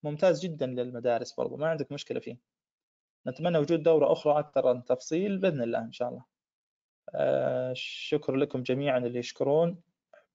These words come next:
هل إمكانية الربط مع الشركات شحن؟ نعم، قلنا. آه، إذا كنت مبرمجة ممكن قلنا إن تشتغلون عليه، ما عندكم مشكلة. رابط الدورة بيكون بإذن الله على موقع العطاء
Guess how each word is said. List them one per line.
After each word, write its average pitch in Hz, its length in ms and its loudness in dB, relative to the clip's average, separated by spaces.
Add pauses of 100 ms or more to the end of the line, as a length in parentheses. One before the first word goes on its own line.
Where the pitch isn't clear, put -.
(140)
هل 160 160 2
إمكانية 143 520 -4
الربط 151 420 -2
مع 123 140 -4
الشركات 139 500 -2
شحن؟ - 300 -6
نعم، 135 240 -8
قلنا. 160 560 -2 (1700)
آه، 127 400 6
إذا 143 300 0
كنت 190 260 -2
مبرمجة 165 360 4
ممكن 160 320 0
قلنا 143 180 0
إن 123 280 -6
تشتغلون 123 380 -4
عليه، 110 200 -4
ما 123 100 -4
عندكم 123 260 -8
مشكلة. - 220 -20
رابط 143 240 0
الدورة 151 500 0 (200)
بيكون 156 300 2
بإذن 151 160 2
الله 147 140 4
على 139 280 4
موقع 139 280 2
العطاء 180 600 2